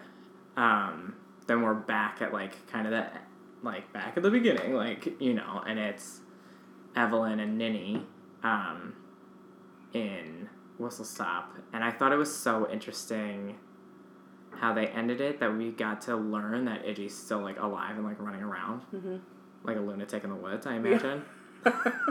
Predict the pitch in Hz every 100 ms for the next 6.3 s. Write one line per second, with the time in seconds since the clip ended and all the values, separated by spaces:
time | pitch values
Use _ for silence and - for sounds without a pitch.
0 | - - - - 349 302 135 135 127 -
1 | 131 110 - 117 131 113 113 127 117 107
2 | 117 110 113 110 117 110 107 - 117 110
3 | 101 285 330 339 392 392 381 381 302 285
4 | 311 277 202 202 226 285 359 359 359 285
5 | 294 220 202 240 208 208 - 190 175 220
6 | 170 - 220